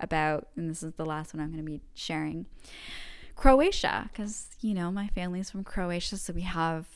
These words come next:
some Croatian traditions, um, very similar to the Catholic tradi-, uh, traditions, because most of the country is Catholic.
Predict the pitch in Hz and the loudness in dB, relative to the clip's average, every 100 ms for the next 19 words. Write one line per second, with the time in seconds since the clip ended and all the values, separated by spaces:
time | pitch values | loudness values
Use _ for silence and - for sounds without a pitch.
0 | - - 170 165 - 170 165 165 - 175 | -12 -8 -4 -6 -4 -2 0 -2 -4 -6
1 | - 160 156 151 156 160 - - - 170 | -6 -6 -4 -2 -4 -6 -10 -20 -8 -4
2 | 156 156 156 - - - - - - - | -2 -2 -4 -6 -10 -20 -20 -18 -4 8
3 | 240 262 254 208 185 185 190 - - 170 | 8 8 6 2 2 0 0 -4 -6 -4
4 | 160 165 160 160 165 - - 190 - 190 | -2 -2 -4 -6 -8 -12 -6 -6 -4 -8
5 | - 156 - - 170 160 - - - 170 | -4 -4 -6 -6 -4 -4 -6 -10 -4 -2
6 | 160 160 - - - - - - 185 165 | 0 -4 -6 -14 -20 -20 -14 -2 0 0
7 | 165 156 170 196 - 175 160 - 160 156 | 0 0 0 -2 -4 -8 -8 -2 2 2
8 | - 156 - 165 156 156 156 - - 160 | 2 -6 -6 -6 -4 -4 -4 -4 -4 -4
9 | - 311 - | 0 -2 -2